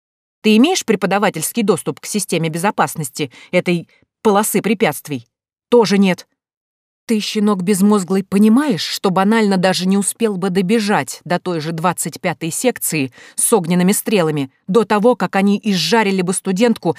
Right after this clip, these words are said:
создавшую слишком слабый щит?" заорал мужчина, заставив меня судорожно вздохнуть,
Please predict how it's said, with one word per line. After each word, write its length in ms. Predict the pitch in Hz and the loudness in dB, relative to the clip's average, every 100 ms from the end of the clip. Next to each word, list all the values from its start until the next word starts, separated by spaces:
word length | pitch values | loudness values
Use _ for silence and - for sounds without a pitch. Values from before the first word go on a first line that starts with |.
| - | -8
создавшую 640 | - 220 196 196 196 - 190 | -4 -2 0 0 -2 -2 -4
слишком 380 | - 208 - 208 | -2 -2 -2 -4
слабый 320 | - 208 220 | 0 0 0
щит?" 340 | 214 - 139 - _ _ _ _ _ _ | -4 -6 -10 -14 _ _ _ _ _ _
заорал 460 | 147 160 151 147 | -6 -4 -2 -2
мужчина, 480 | 151 156 240 208 143 _ _ - | -4 -6 -2 -2 -2 _ _ -8
заставив 600 | 175 190 - 202 180 - | -4 -4 -4 -6 -6 -4
меня 220 | 185 180 | -4 -4
судорожно 580 | - 196 175 175 165 170 | -6 -4 -4 -4 -6 -8
вздохнуть, 600 | 165 190 190 202 123 | -6 -6 -2 -2 -4